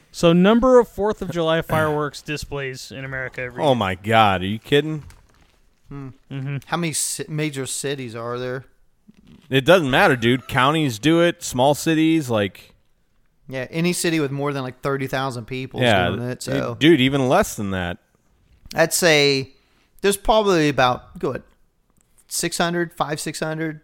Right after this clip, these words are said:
Speaker 3: easy. That's very, that's probably low. Let's go two thousand. Fuck it. Let's kick it up a notch.
Speaker 1: Okay. Eric?
Speaker 2: Two thousand?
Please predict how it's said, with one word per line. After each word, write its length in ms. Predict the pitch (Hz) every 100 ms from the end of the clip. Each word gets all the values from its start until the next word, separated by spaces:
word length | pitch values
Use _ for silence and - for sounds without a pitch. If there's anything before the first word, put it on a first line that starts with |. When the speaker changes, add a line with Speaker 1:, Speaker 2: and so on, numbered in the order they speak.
| _
Speaker 3:
easy. 500 | - 170 160 165 165 - _ _ _ _
That's 200 | 185 - - -
very, 360 | 135 156 156 135
that's 240 | 151 170
probably 280 | 143 127 127
low. 420 | 120 123 123 123 - - _ -
Let's 140 | 220
go 120 | 214
two 220 | - - 151
thousand. 400 | 139 123 120 120
Fuck 240 | 143 135
it. 40 |
Let's 140 | 151 -
kick 180 | 196 151
it 60 |
up 140 | 127 127
a 40 |
notch. 460 | 117 117 117 - - _ _ _ - - _ _
Speaker 1:
Okay. 220 | 151 156 _ _ _ 175
Eric? 320 | 151 165 220 _ _ _ _ _
Speaker 2:
Two 180 | - 120
thousand? 720 | - 95 101 113 143 156 160